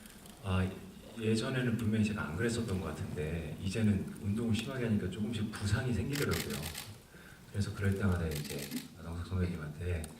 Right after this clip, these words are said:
자문을 구하기도 하고 여쭤보기도 하고 하면서, 아, 정말 대단하시구나를 정말 이번 영화 내내 몸-, 제 몸으로 느꼈던 것 같아요.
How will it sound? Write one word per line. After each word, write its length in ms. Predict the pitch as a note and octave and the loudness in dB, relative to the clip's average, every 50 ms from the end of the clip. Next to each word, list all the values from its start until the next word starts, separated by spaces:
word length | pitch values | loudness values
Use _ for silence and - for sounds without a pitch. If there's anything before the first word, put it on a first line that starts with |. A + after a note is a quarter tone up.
| - - - - - - | -16 -18 -18 -18 -18 -18
자문을 420 | - - F#2 F2 F#2 F#2+ G2+ G#2 G2 | -12 -6 -4 -2 2 6 6 6 6
구하기도 380 | F#2+ G2 F#2+ F2+ F2 F2+ F2 F2+ | 6 4 4 4 4 2 2 2
하고 520 | F2+ F2 E2 - - D2+ D#2 E2 D#2+ D#2 D#2 - - - - - - F2+ | 2 0 0 -2 -6 -6 -6 -6 -8 -8 -12 -14 -16 -18 -20 -18 -14 -12
여쭤보기도 440 | E2+ - - F#2+ F#2 F#2 F2+ F#2+ F#2 | -8 -2 0 2 2 2 0 0 0
하고 240 | E2+ D#2+ E2 E2 D#2+ | 0 0 -2 -2 0
하면서, 600 | E2+ F#2+ F#2+ F#2 E2 F2+ F#2+ F#2+ F2+ D2+ - - - - - - - - - - - - - - - - - E2 | 0 2 2 2 2 4 4 4 4 4 2 -6 -12 -16 -18 -18 -18 -18 -18 -20 -20 -20 -20 -18 -18 -16 -12 -8
아, 480 | D#2+ D#2+ D#2+ D2+ D2+ D2 D2 C#2+ C#2 C#2+ | -6 -4 -4 -4 -4 -4 -6 -6 -8 -10
정말 580 | C#2+ - F#2 F2 F2 F#2 F#2 F#2 F2+ - - - - - - - - - - - - F2 | -12 -12 -10 -6 0 2 4 4 4 2 -2 -10 -14 -16 -18 -18 -20 -20 -20 -14 -8 -6
대단하시구나를 1200 | F2 E2+ G2 G2+ G2 G2 F#2 - G2 F#2 F2+ F2 E2 E2 D#2+ D#2 D2+ E2 F#2 G2 G2+ - D2+ D2+ D#2 - - - - - - - - | -2 2 4 4 6 6 4 4 0 -4 -4 -4 -4 -4 -4 -4 -4 -2 0 0 0 0 -2 -4 -10 -12 -14 -18 -20 -20 -20 -20 -16
정말 240 | - F#2+ F#2 F2+ F2+ F2 F2 | -10 -8 -6 -6 -6 -6 -6
이번 300 | F#2 F#2+ G#2+ G#2 G2+ F#2+ E2+ | -2 4 6 6 6 6 4
영화 240 | E2 F2 F#2+ F#2 | -2 -2 0 0
내내 240 | F#2 - D#2+ E2+ F2+ F2 - - | 0 0 0 -2 -2 -4 -6 -6
몸-, 240 | - F#2+ G2 G#2+ A2 - | -4 -2 0 0 0 0
제 220 | - - A2 A2+ | 0 6 6 6
몸으로 400 | A2 - F#2+ G2 G#2 B2 C3 C3 | 6 8 6 4 4 4 2 0
느꼈던 440 | - - - F2 F#2+ F#2 F#2 F2 - | -2 -2 -2 -2 -2 -2 -2 -4 -4
것 140 | - - - | -6 -10 -10
같아요. 220 | - - D2+ D2+ | -10 -10 -10 -10